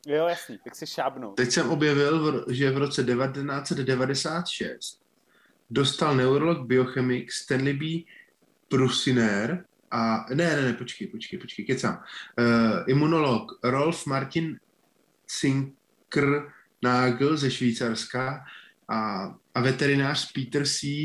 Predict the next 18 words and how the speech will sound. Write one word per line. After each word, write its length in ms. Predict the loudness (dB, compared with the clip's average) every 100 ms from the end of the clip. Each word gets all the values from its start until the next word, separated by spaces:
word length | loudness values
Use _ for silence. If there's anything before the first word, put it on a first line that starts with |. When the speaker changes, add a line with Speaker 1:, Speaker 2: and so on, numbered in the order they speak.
| -4 -8 -18 -14 -2
Speaker 2:
eh, 300 | 0 2 0
Doherty 800 | 0 4 4 2 0 -2 0 -2
z 120 | -6 -2
Austrálie 920 | -2 -2 0 0 2 2 2 0 -2 -6
získali 360 | -8 -4 -2
Nobelovu 400 | 0 0 0 -2
cenu 240 | -4 -4 -4
v 60 |
roce 200 | -6 -6
devadesát 540 | -4 -2 -2 -6 -8 -8
šest 380 | -4 -4 -6 -6
za 420 | 0 2 0 -2
objev 280 | 0 2 2
speciáli-, 1040 | 0 -2 -2 0 0 0 0 -2 -6 -6 -6
specifikovaných 800 | -4 -4 -4 -6 -4 -2 -2 -6 -4
buněk, 460 | 0 2 2 -2 -6 _ _ _ _ _ _ _ -4
ne, 120 | -2
za 260 | -2 -4